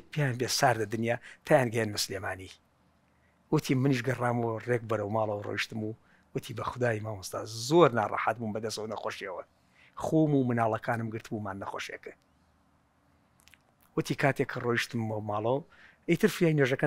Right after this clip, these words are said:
نەکەوتم، الحاصل گەڕانەوەی بە خێزانم وت: 'ئافرەت، تخوا زەحمەت نەوێ،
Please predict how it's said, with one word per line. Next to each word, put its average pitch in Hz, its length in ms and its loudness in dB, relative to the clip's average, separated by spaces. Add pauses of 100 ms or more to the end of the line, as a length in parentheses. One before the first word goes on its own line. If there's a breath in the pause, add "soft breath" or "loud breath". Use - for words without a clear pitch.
نەکەوتم، 113 340 -2
الحاصل 113 460 -4
گەڕانەوەی 113 440 0 (340 loud breath)
بە 135 140 2
خێزانم 113 480 -2 (100)
وت: 120 260 0 (500 loud breath)
'ئافرەت، - 480 -4 (560 soft breath)
تخوا 110 260 -6
زەحمەت - 460 -4
نەوێ، 110 180 -4